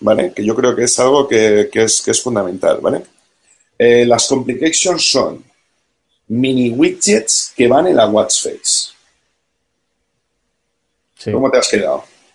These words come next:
Speaker 2: Bueno, eh, algo de esto había comentado mi hermano también en el podcast hoy.
Speaker 1: Vale. Es como que tú en, en, pues en una watch face, en vez de ser una watch face sin más, tú lo que puedes lle-, llegar a hacer es,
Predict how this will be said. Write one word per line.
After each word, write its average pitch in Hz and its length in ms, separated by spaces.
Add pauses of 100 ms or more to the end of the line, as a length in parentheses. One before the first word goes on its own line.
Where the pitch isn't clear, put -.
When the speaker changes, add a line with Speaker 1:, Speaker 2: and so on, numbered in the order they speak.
(680)
Speaker 2:
Bueno, 165 520
eh, 120 240
algo 151 240
de 180 80
esto 170 160
había 156 180
comentado 135 320
mi 131 100
hermano 123 220
también 117 240
en 117 80
el 107 120
podcast 107 440
hoy. 98 280 (800)
Speaker 1:
Vale. 117 320 (440)
Es 143 320
como 113 220
que 113 140
tú 165 260
en, 170 300
en, 147 320
pues - 180
en 139 80
una 156 140
watch 156 340
face, 175 320
en 113 80
vez 123 100
de 123 60
ser 135 200
una 123 180
watch 123 260
face 135 160
sin 131 260
más, 160 480 (440)
tú 120 60
lo 135 100
que 139 100
puedes 131 380
lle-, 139 240
llegar 127 240
a 131 60
hacer 156 260
es, 165 420